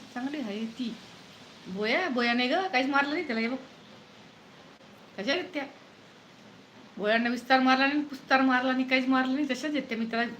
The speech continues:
भोळ्या करायला जात पण नाही. आयब्रो करायला जातच नाही मी. त्या माझ्या आयब्रो तशाच आहेत पहिल्यापासून. मी एक रुपयाची आयब्रो करायला जात नाही. माझी आयब्रो लई छान, सुपर, से भी उपर आहे. हे बघ.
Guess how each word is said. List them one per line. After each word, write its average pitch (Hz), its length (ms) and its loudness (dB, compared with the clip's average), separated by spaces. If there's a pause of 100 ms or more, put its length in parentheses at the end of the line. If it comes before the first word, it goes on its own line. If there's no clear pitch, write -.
भोळ्या 220 240 0
करायला 233 260 -2
जात 226 160 0
पण 294 240 -2
नाही. 302 140 -2 (840)
आयब्रो 226 240 0
करायला 247 240 2
जातच 240 260 0
नाही 320 140 -2
मी. 302 100 2
त्या 247 140 0
माझ्या 254 220 2
आयब्रो 226 280 -2
तशाच 254 120 -4
आहेत - 480 -8
पहिल्यापासून. 233 480 -2 (800)
मी 240 120 2
एक 240 140 0
रुपयाची 269 320 2
आयब्रो 285 280 2
करायला 277 240 -2
जात 262 220 -2
नाही. 269 120 -2 (1500)
माझी 226 160 -2
आयब्रो 247 200 -2
लई 311 120 0 (120)
छान, 254 160 -4
सुपर, 254 500 -4
से 262 180 -8
भी 269 100 -6
उपर 262 360 -4
आहे. 226 140 -2 (920)
हे 226 60 -6
बघ. 262 120 -4